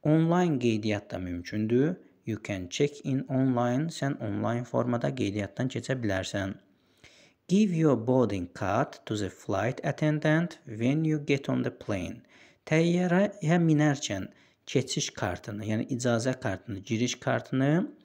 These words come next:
e, stüardessaya və ya uçuş, e, işçisinə ver. Have a good flight, yaxşı uçuşlar.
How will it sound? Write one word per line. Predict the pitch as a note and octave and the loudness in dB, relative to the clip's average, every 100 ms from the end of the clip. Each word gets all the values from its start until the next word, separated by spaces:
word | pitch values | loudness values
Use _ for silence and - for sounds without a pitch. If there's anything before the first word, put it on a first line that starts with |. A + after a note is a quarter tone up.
| _ - - - _ _ | _ -20 -20 -20 _ _
e, | A2+ A2+ G#2 | 0 0 0
stüardessaya | - A#2+ G#2+ A2+ C3 - C3+ B2+ C3 D3+ F3+ - _ _ _ | -2 0 0 2 2 2 2 4 4 2 0 -12 _ _ _
və | A2 | -2
ya | A2 A2+ - - | 0 0 -4 -14
uçuş, | - - - C#3+ - - _ | -14 -6 -4 -4 -6 -14 _
e, | - G#2 - A2+ | -8 -6 -6 -10
işçisinə | - - - G2 A2 A2 | -6 -4 -2 -2 -2 0
ver. | F#2+ E2+ - _ _ _ _ _ _ _ _ _ _ - | -2 -4 -12 _ _ _ _ _ _ _ _ _ _ -18
Have | - C#3+ B2+ | 0 2 4
a | |
good | G#2+ A2+ C#3+ | 0 -2 -4
flight, | - D3 C#3 D3 F3 - _ _ - | 0 4 4 4 0 -8 _ _ -6
yaxşı | G#2+ - - C3+ | -6 -6 -8 -8
uçuşlar. | B2 - F#2+ - F2+ - | -6 -10 -8 -6 -6 -8